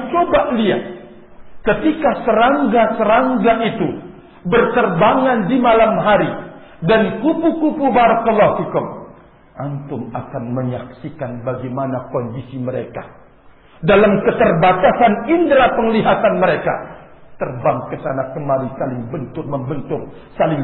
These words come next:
tabrak-menabrak, menabrak ini, menabrak itu. Gambaran kal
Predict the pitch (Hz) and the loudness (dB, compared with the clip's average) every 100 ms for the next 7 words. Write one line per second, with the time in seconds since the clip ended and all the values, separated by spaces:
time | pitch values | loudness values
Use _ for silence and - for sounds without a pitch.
0 | - - 131 196 - 170 175 170 175 - | -6 -10 -2 -2 -2 -2 0 0 0 0
1 | - - - 247 247 226 156 202 214 254 | -2 -10 -10 -2 0 2 0 0 0 2
2 | 214 208 196 226 165 208 240 226 226 220 | 0 0 2 2 4 2 0 -2 -4 -4
3 | - - - - - _ _ 156 139 165 | -8 -16 -20 -20 -20 _ _ -6 -2 0
4 | 143 135 170 160 143 127 - 151 | -2 -4 -2 -2 -4 -6 -2 -2